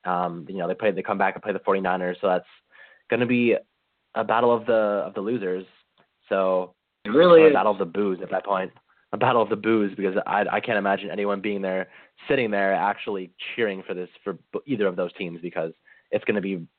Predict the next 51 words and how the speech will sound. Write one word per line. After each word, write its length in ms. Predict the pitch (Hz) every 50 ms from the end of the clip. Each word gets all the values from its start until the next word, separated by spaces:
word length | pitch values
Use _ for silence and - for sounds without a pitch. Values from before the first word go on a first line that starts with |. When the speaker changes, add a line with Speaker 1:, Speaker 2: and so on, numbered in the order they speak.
| _ _ _ _
Speaker 1:
probably 380 | - - 156 170 165 160 147 127
one 120 | 127 123
of 60 | 117
the 60 | 113
worst 260 | 101 107 104 101 101 104
games 300 | 107 98 90 87 90 95
of 100 | 92 82
the 80 | 87 -
season. 360 | 92 90 87 104 107 113 127 - _ _ _ - - - _ _ _ _ _ _ -
Um, 500 | 92 92 92 90 87 85 80 76 80 - _ _ _ _ _ _ -
it, 200 | 101 - - - -
I 100 | 95 104
honestly 280 | 98 104 101 - -
hope 160 | 101 104 98 -
the 80 | 104
Giants 260 | 98 104 95 98 90
lose, 380 | 82 90 92 101 98 92 87 85 -
because 360 | 92 90 92 92 82 80 80 - _ _ - - - - - _ _ _ _ _ -
at 120 | 104 -
this 100 | 104 - -
point, 200 | - 104 95 90
I'm 120 | 87 95 92
just 120 | 90 -
hoping 240 | - 101 - 98 90
for 120 | - 95
a 80 | 87 85
high 220 | - - - 85
draft 380 | 85 - 87 90 90 90 - -
pick. 240 | - 80 82 - - - _ _ - - - - _ _ -
Maybe 220 | - 104 101 104 98
they'll 140 | 98 95 -
throw 160 | - 113 95 87
Davis 300 | - 107 98 92 92 -
Webb 140 | 101 95 90
in 60 | 85
there 140 | 92 90 -
for 120 | - 95
a 80 | 90 -
second 220 | - 90 - 90
or 60 | 90
two. 280 | 87 - 92 87 87 85 _ - - - - - _ _ _
But, 140 | - 92 92
um, 440 | 90 87 90 87 87 87 87 85 - _ _ _ _ _
yeah, 140 | - 151 143 127
so 320 | - 107 104 101 98 101 90
that's 140 | 101 113 -
pretty 160 | - 156 156
much 180 | 143 127 - -
it 80 | 131
for 80 | - 117
this 120 | 120 113